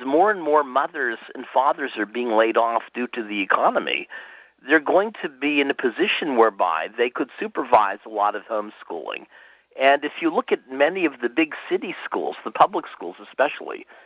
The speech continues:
you have increased violence, uh, you have a watered-down curriculum, and, uh, even the socialization, you know, that the program offers is quite questionable. If, if you're having to go through streets where there are drive-by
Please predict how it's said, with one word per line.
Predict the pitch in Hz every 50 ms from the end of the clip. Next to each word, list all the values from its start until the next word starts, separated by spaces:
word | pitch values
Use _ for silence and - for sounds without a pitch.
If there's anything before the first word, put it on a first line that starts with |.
| _ _ _
you | - 196 190
have | 202 185 160
increased | 156 135 120 - - 160 165 151 - - - 98
violence, | 92 104 101 117 135 139 135 139 143 139 135 131 - - - - - - _ _ _ _ _ -
uh, | 104 107 98 85
you | 110 123 131 131
have | - 151 131 127
a | 120 110
watered-down | 101 101 104 123 127 131 127 113 107 110 104 113 117 -
curriculum, | - - 110 113 - - - 123 110 107 110 107 110 113 - - - - - _ _ _ _
and, | 110 113 113 110 107 107 110 113 110 110 110 107 113
uh, | 113 107 101 98 92 -
even | - 156 190 196 190 180 165
the | 135 - -
socialization, | - 151 156 - - - 127 120 113 - 117 110 - 165 - - - 110 95 87 87 92 85 - -
you | 104 117 123
know, | 117 101 92 98
that | 107 117 110 -
the | 107
program | 98 - 135 127 113 110 113 104 101 101
offers | 98 110 139 - - 127 107 - 107
is | 101 - -
quite | - - 117 110 110 98 -
questionable. | - - 139 165 - - - 123 104 95 85 87 85 87 - - - - - -
If, | 156 156 - -
if | - 151 - - -
you're | 143 143 135 123 - - _ _ _ _
having | - 156 160 160 165 160 147
to | - 127
go | 117 120 123 131 139 139 - -
through | - 120 117 113 107 104 - - - - - _ _ - - -
streets | - 131 143 147 143 - - - -
where | - 120 117 113
there | 110 110 110
are | 107
drive-by | 104 - 120 113 117 131 - _ - 110 110